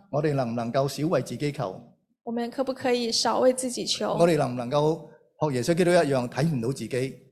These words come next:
Speaker 2: 可不可以學習像耶穌一樣看不到自己？
Speaker 1: 我哋少求受安慰。
Speaker 2: 少求受安慰。
Speaker 1: 但求安慰人。
Speaker 2: 但求安慰人。
Speaker 1: 少求被了解。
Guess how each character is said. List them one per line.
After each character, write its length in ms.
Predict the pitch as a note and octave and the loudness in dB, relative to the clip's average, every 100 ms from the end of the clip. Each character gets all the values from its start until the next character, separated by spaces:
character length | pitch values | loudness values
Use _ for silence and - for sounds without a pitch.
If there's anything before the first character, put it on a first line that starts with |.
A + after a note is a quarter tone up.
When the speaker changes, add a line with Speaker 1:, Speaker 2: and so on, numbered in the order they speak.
| _ _ _ | _ _ _
Speaker 2:
可 100 | A#3+ | -4
不 80 | C4 | -4
可 140 | - C4+ | 0 2
以 140 | A#3+ | 2
學 260 | - A#3 A3+ | 0 0 0
習 240 | - A3 | -2 -2
像 240 | C4 B3+ C4 | -2 0 2
耶 120 | C4+ | 0
穌 240 | C4 C4 | 0 -4
一 120 | B3 | -2
樣 220 | A3+ A3+ A3 | -2 -2 -2
看 180 | C#4+ | -2
不 80 | B3+ | 0
到 220 | A#3+ A3+ | 4 4
自 160 | A3+ A3 | 2 -4
己？ 420 | - - - A3+ - | -4 -6 -8 -6 2
Speaker 1:
我 120 | D#3+ | 4
哋 80 | C#3+ | 4
少 300 | - D#3 G3+ | 4 4 4
求 200 | A2 A2+ | 0 0
受 180 | C3 C#3 | 0 4
安 240 | D#3 D#3+ | 4 6
慰。 320 | C3+ A2 - _ - | 2 0 -8 _ -10
Speaker 2:
少 300 | - A#3 G#3+ | 0 0 2
求 280 | - A3 A3+ | 2 2 4
受 180 | D4 | 4
安 260 | B3 B3 B3+ | 6 6 6
慰。 360 | C4+ A#3+ - - _ _ _ | 6 4 0 -8 _ _ _
Speaker 1:
但 240 | C3+ B2+ C#3 | -4 -4 -4
求 200 | A#2+ C3+ | -8 -4
安 240 | D#3 D#3 | -2 0
慰 120 | B2 | -2
人。 360 | A#2 G2 E2+ - | -4 -6 -10 -6
Speaker 2:
但 200 | D4+ C4+ | -2 0
求 240 | B3+ A3 G3+ | 2 2 4
安 240 | B3+ C4 | 4 4
慰 180 | C4+ A#3 | 6 6
人。 260 | G#3 F#3+ | 4 0
Speaker 1:
少 200 | D#3+ D3 | -2 -2
求 220 | F3+ B2 G#2 | -2 -4 -4
被 180 | B2 A2+ | -6 -6
了 220 | A2+ A#2+ | -6 -6
解。 300 | G#2 F#2 | -6 -6